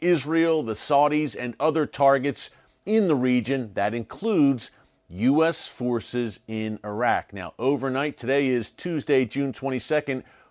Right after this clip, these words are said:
overnight, according to Iranian media reports, Iraqi Shia militias, backed, of course, by the Iranian regime,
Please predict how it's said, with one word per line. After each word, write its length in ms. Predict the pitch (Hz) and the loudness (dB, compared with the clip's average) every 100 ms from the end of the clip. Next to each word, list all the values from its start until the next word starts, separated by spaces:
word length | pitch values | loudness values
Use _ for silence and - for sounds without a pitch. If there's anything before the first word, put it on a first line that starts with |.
| _ 113 | _ 0
overnight, 640 | 131 139 185 214 143 123 _ _ _ _ | 0 2 2 2 2 -2 _ _ _ _
according 560 | 98 - - 151 170 202 | -10 -8 2 4 4 0
to 240 | - 208 135 | -2 -2 0
Iranian 800 | 120 113 127 151 190 196 202 160 | 0 0 0 0 -2 -4 -6 -10
media 480 | - 120 147 156 156 | -8 -2 0 2 0
reports, 720 | 143 135 - 165 110 110 - - _ _ _ - | 2 -2 2 2 2 0 -14 -16 _ _ _ -6
Iraqi 560 | 98 92 120 139 175 165 | -4 2 2 0 -4 -6
Shia 340 | - 165 165 | -4 -2 0
militias, 580 | 165 175 143 92 - - _ _ _ | 2 2 0 -4 -12 -14 _ _ _
backed, 280 | 113 127 - | 4 4 0
of 160 | 160 | -6
course, 300 | - 135 151 | -4 -4 -4
by 260 | - 110 120 | 0 2 4
the 140 | 135 | 2
Iranian 400 | 143 123 123 139 | 0 0 -2 -4
regime, 400 | 147 113 107 110 | -4 -4 -4 -6